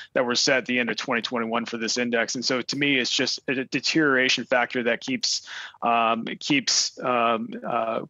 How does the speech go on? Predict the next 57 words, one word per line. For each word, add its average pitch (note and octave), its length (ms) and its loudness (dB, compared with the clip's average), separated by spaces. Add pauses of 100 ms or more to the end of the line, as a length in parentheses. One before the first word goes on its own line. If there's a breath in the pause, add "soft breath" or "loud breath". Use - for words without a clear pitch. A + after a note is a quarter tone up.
going C#3 260 4
against B2 460 2
us A#2 200 2
here A#2+ 240 0
as A2+ 160 -2
we A#2+ 80 0
look A#2 220 0
at A#2 140 0
kind A#2+ 120 -2
of A2+ 120 -6
where B2+ 160 2
the B2+ 100 2
economy A2+ 520 0
is G2+ 120 0
headed. G#2+ 320 0
And G#2+ 100 -4
so A#2+ 180 0
it's A#2 200 -4
important C3+ 460 -2
for B2 180 2
us B2 220 2
to, A#2 160 0 (540 loud breath)
to - 80 -6
kind B2+ 100 2
of B2 60 2
look C#3 180 0
to C3 220 2
Jackson B2 420 0
Hole B2 100 0
to A#2 100 -4
see B2+ 200 0
that A#2+ 160 0
the A2+ 80 -6
Fed A#2 240 0
can A#2 80 -6
start A2+ 300 -2
to, A2 360 -4 (120)
uh, A2 280 0
remove A#2+ 360 -2
the A#2 100 -2
restrictive A2 420 -4
policy. B2 520 2 (420 loud breath)
Uh, A2 320 2
we're B2+ 140 -2
gonna C3 100 2
find B2 240 2
out, B2 320 0
see, C3+ 180 0 (240)
and B2 160 -4
see C3 120 0
what B2 120 2
happens A#2 320 0
this A2+ 140 -2
upcoming A2+ 380 -2
Friday. B2+ 460 2
But, B2 280 0
uh, B2 240 0